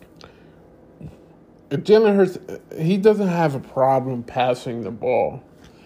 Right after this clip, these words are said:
I think, to be honest, not only did we hurt ourselves,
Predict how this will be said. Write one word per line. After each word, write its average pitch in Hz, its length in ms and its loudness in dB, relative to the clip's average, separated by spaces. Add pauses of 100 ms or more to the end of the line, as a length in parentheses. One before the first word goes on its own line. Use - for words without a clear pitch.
(140)
I 139 140 0
think, 196 340 2 (500)
to 147 100 -8
be 139 180 -2
honest, 160 540 -2 (320)
not 151 180 2
only 165 260 4
did 156 120 2
we 151 120 2
hurt 151 280 2
ourselves, 131 680 2